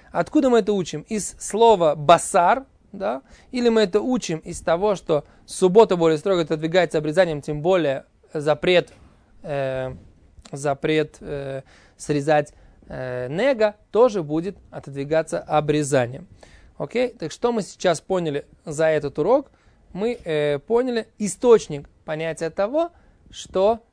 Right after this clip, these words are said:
э, обрезание можно сделать даже на, э, том органе, на котором есть белое пятно царат, и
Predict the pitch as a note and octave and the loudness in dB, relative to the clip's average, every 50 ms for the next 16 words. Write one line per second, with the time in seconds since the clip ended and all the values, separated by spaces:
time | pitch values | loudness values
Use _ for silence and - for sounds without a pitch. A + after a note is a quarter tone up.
0 | _ _ _ _ _ _ - E3 C#3+ C#3 C3 C3 C3 B2+ B2+ B2+ B2+ B2+ B2+ B2 | _ _ _ _ _ _ -14 -12 -10 -8 -6 -6 -4 -4 -4 -4 -6 -6 -6 -6
1 | B2 B2 B2 B2 B2 B2+ C#3+ - - _ _ _ _ _ _ _ _ _ _ _ | -6 -8 -8 -8 -10 -10 -12 -16 -18 _ _ _ _ _ _ _ _ _ _ _
2 | _ _ _ _ _ - D#3+ D#3 E3 D#3+ D3+ D#3 F#3+ G#3+ G#3+ F#3+ D#3 D3 D3 D3+ | _ _ _ _ _ -4 -2 -2 0 -2 -2 -2 -4 -4 -4 -6 -6 -6 -6 -6
3 | D#3 D3 D3+ C#3+ C3+ C3+ C#3+ C#3 C#3 D3+ E3 F3+ F#3+ F#3 - - _ _ _ - | -6 -8 -8 -10 -10 -12 -10 -8 -6 -4 -2 -2 -4 -6 -8 -12 _ _ _ -16
4 | D#3 C#3 D#3 D3+ D#3 E3+ E3+ D#3 D#3+ D3 C#3+ C#3 C3+ C3+ C#3+ D3+ E3 - _ _ | -6 0 2 2 2 2 0 -4 -6 -10 -10 -10 -8 -6 -6 -6 -6 -8 _ _
5 | _ _ _ _ - - - - - C3+ C3 B2+ B2 B2 B2 A#2+ A#2+ A#2+ A#2+ A#2+ | _ _ _ _ -20 -20 -20 -14 -10 -8 -6 -6 -6 -6 -6 -6 -6 -8 -8 -8
6 | A#2+ A#2+ B2 - - _ _ _ _ _ _ _ _ _ - E3 D3+ C#3 C3+ - | -10 -10 -12 -14 -18 _ _ _ _ _ _ _ _ _ -2 0 0 0 -2 -8
7 | _ _ _ _ _ - D#3 D3 C3+ C#3 D#3+ G#3 C#4 D#4 D#4 - _ - E3 D#3 | _ _ _ _ _ -4 -2 -2 -4 -4 -6 -8 -8 -8 -10 -12 _ -10 -10 -6
8 | - - D3+ D3 - - G#3 A#3 A#3+ B3 A#3+ - - _ _ _ _ _ - C#3 | -4 -2 -2 -2 -2 0 0 0 0 0 -2 -6 -12 _ _ _ _ _ -12 -8
9 | C#3+ D#3+ F3+ F#3+ F#3 - - - E3 D3+ D#3 D#3+ E3 D#3+ D#3 D3+ - D3 - D3+ | -6 -4 -4 -4 -6 -10 -16 -14 -8 -4 -2 -2 -2 -2 -2 -4 -6 -8 -6 -6
10 | D3+ D3+ - - F#3 A3+ C#4 D#4 D#4 - - G3+ A#3 A#3+ | -6 -6 -6 -6 -6 -4 -4 -4 -4 -6 -6 -8 -8 -10